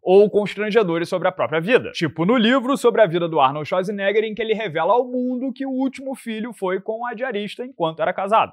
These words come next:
Pois bem, no caso do Chandler, de forma verbal e não escrita, foi isso que aconteceu. Ele disse pro Ariel Helwani que o camp pra primeira luta com Charles do Bronx foi o pior disparado da vida.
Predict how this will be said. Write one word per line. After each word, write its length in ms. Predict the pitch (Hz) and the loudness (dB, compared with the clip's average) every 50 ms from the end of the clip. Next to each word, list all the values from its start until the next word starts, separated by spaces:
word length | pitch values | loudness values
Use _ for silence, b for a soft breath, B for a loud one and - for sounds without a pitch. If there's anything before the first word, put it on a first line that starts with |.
| _ | _
Pois 200 | - - 208 160 | 0 0 0 4
bem, 240 | 151 156 139 113 90 | 6 6 6 6 2
no 100 | 98 101 | 0 2
caso 240 | - 175 185 151 151 | 4 6 6 6 2
do 80 | 143 | -2
Chandler, 400 | 127 - - 180 202 170 135 117 | -4 0 2 2 2 2 2 0
de 100 | 107 117 | -2 -2
forma 320 | 117 - 151 147 135 135 120 | -2 0 2 2 2 2 0
verbal 520 | 110 135 127 120 113 131 143 165 156 131 | 2 2 0 4 6 8 8 8 8 6
e 40 | 117 | 2
não 200 | 120 147 160 147 | -2 -4 -4 -6
escrita, 480 | 123 - - - 175 208 190 - 117 - | -8 -8 -6 0 0 2 2 0 -2 -4
foi 180 | - 208 185 | 0 2 4
isso 180 | 180 185 180 - | 4 2 2 0
que 80 | - | -4
aconteceu. 680 | 190 180 190 185 180 202 214 202 - 226 233 160 104 - _ _ _ _ _ _ _ | -4 -4 -4 -4 -2 -2 -2 0 0 2 2 2 0 -2 _ _ _ _ _ _ _
Ele 260 | - 147 160 180 185 | -4 -2 0 0 -2
disse 560 | 147 123 127 143 165 175 170 - 196 196 196 185 - - | -2 -2 0 0 0 0 0 -2 -4 -4 -4 -4 -6 -8
pro 180 | - 160 165 170 | -6 0 2 4
Ariel 300 | 165 165 170 165 160 175 | 4 4 4 4 4 4
Helwani 480 | 202 190 170 160 156 160 165 175 180 | 4 4 4 2 0 0 -2 -4 -6
que 120 | 170 - 196 | -6 -6 -6
o 60 | 180 | -6
camp 380 | - - - 226 262 285 277 - 175 | -6 -4 -4 -2 -2 -2 -2 -4 -6
pra 140 | 143 175 165 | -4 -2 -2
primeira 340 | 160 170 156 156 165 165 165 | -2 -2 -2 0 0 2 2
luta 240 | 156 156 156 165 160 | 2 0 -2 -4 -4
com 120 | 156 165 | -4 -6
Charles 320 | 151 - 165 160 170 175 190 | 0 2 2 2 2 0 -4
do 80 | 240 | -2
Bronx 260 | 175 165 170 180 - | 0 0 0 0 -2
foi 120 | - 208 220 | -2 -2 -2
o 60 | - | -2
pior 600 | - - _ _ 233 247 233 196 185 202 208 202 | -2 -6 _ _ -6 -2 2 4 6 6 6 4
disparado 720 | 175 208 226 - - _ 247 240 202 185 208 214 185 190 | 0 -6 -8 -10 -4 _ 4 4 6 6 4 2 2 0
da 160 | 180 208 208 185 | 0 0 0 0
vida. 360 | 156 170 214 196 120 98 | 0 -2 -2 -2 -2 -4